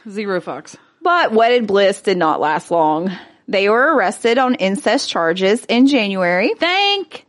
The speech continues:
Speaker 2: There you
Speaker 1: fucking
Speaker 2: go.
Speaker 1: goodness.
Speaker 2: There you go. A judge ordered them to not contact each other, and Stephen's mother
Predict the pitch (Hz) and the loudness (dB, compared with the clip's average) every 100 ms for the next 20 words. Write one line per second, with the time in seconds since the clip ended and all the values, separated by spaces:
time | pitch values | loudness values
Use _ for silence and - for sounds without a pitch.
0 | - 220 247 285 320 - 294 277 208 175 | -10 -4 -2 0 -2 0 0 0 0 -4
1 | - 196 226 269 269 254 196 165 151 220 | -2 0 2 2 2 2 0 0 -2 -6
2 | _ - 214 208 196 214 262 196 208 220 | _ -4 -4 0 0 0 0 0 2 2
3 | 220 208 220 277 285 _ _ _ _ _ | 2 2 4 4 2 _ _ _ _ _
4 | _ - 254 247 240 240 240 269 - - | _ -2 2 6 6 4 2 0 -4 -8
5 | 277 254 214 196 170 - 185 - 156 175 | -2 0 0 -4 -6 -6 -8 -2 0 2
6 | 240 330 _ _ _ - 185 196 - 220 | 0 -2 _ _ _ -4 -2 -4 -4 -2
7 | 214 226 269 320 294 220 180 170 196 262 | 0 2 4 4 4 2 2 2 2 0